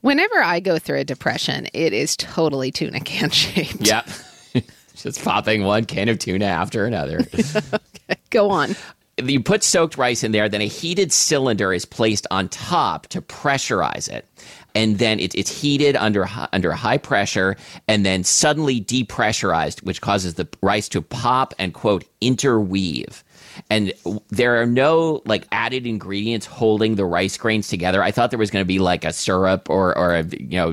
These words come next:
Speaker 2: industrial adhesive or something, but it's just, like,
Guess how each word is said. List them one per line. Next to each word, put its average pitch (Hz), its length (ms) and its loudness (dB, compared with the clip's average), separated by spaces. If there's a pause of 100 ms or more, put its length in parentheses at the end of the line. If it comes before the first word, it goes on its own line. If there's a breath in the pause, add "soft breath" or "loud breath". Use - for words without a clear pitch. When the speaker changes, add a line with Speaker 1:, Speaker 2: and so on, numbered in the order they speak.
Speaker 2:
industrial 85 640 2
adhesive 98 480 2
or 107 100 4
something, 139 480 -2 (340 loud breath)
but 131 120 2
it's 107 160 0
just, 127 480 0
like, 104 300 0